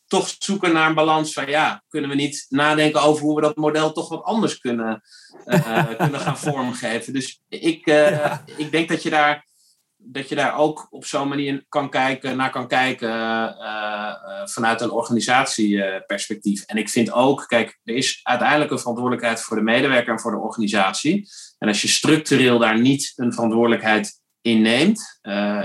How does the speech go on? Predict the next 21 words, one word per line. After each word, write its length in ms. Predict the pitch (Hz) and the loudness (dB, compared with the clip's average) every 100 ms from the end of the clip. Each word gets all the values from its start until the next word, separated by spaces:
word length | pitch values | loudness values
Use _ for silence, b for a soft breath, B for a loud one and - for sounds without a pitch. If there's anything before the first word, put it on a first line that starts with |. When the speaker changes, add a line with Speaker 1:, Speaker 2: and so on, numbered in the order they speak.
| - | -8
Speaker 1:
en, 300 | - 113 104 | -4 -2 0
en, 300 | 113 110 104 | 0 2 2
en 200 | 101 107 | 0 2
je 60 | 104 | 2
in 100 | 104 | 4
alle 200 | 113 117 | 4 2
redelijkheid 520 | 113 123 123 110 104 | 4 4 4 2 0
ook 80 | 104 | -2
mag 160 | 110 - | -2 -4
verwachten 380 | 110 120 - | 0 0 0
dat 120 | 107 104 | -4 -4
je 100 | - | 0
alles 280 | 139 127 | 0 0
eraan 200 | 113 110 | -4 -2
hebt 160 | 107 104 | -2 -4
gedaan 440 | 117 110 107 101 101 B B _ | -2 0 2 0 -4 B B _
om 120 | 110 | 0
mensen 280 | 110 110 - | 2 0 0
daarin 180 | 107 107 | 0 0
te 100 | 107 | 0
begeleiden, 720 | 101 117 113 135 151 185 | 0 2 2 2 2 -2